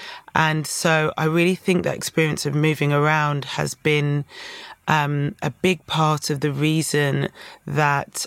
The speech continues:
I have been someone who um, companies have kind of utilized to help people get on board with change and to make change. Um, I just tend to have less, um, resistance to it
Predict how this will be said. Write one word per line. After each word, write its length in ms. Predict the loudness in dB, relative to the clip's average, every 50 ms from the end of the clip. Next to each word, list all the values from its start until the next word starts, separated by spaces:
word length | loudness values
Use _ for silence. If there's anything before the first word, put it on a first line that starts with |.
| -6 _
I 380 | 0 0 0 0 0 -2 -4 -6 _
have 600 | -6 -2 0 0 0 0 -2 -4 -6 -10 -12 -14 -16 -20 -20 -20 -20 _ _
been 220 | -2 0 2 2 0
someone 520 | 0 0 0 0 2 2 2 2 2 0
who 520 | 0 0 0 2 2 2 2 2 0 -2 -4 -6 -12 -20 -20 -20 -20 -20 _ _ 0
um, 360 | 0 2 2 2 -2 -4 -6 -10 -4
companies 540 | -2 -2 -2 0 0 0 0 0 0 0 0
have 360 | 0 0 0 -2 -6 -10 -14 -6
kind 280 | -2 0 0 2 2 0
of 260 | 0 -2 -2 -6 -12 -18 -20 -20 _ -6
utilized 920 | 0 2 2 2 2 0 0 0 2 2 2 2 0 0 -2 -4 -4 -4
to 80 | -2 0
help 260 | 0 0 0 -2 -2
people 280 | -4 -6 -4 -2 -4 -2
get 180 | 0 0 0
on 140 | 0 0 -2
board 280 | -2 0 0 0 -2 -4
with 120 | -6 -6
change 500 | -4 -2 0 0 2 2 2 2 0 0
and 200 | -2 -2 -2 -4 -4
to 120 | -2 -2
make 300 | 0 0 0 0 -2 -4
change. 640 | -4 -2 0 0 2 2 2 2 0 0 -2 -4 -8 -12 -14 -14 -14 -14 -14 -16 -18 -14 -4 -2
Um, 260 | 0 0 2 0 -2 -2
I 100 | -4 -2
just 320 | -2 -2 -2 -4 -6 -6
tend 280 | -4 -2 0 0 0 0
to 80 | -2 -2
have 300 | 0 0 0 0 -2 -2
less, 540 | -2 0 0 0 -2 -4 -6 -8 -8 -10 -12 -16 -20 -20 -20 -20 -20 -20 _ -4
um, 380 | -2 0 0 0 -2 -4 -6 -6
resistance 920 | -6 -2 -2 0 0 0 -2 -2 -2 -2 -6 -4 -2 0 0 0 -2 -4 -6
to 260 | -6 -2 0 0 0
it 200 | 2 0 0 -2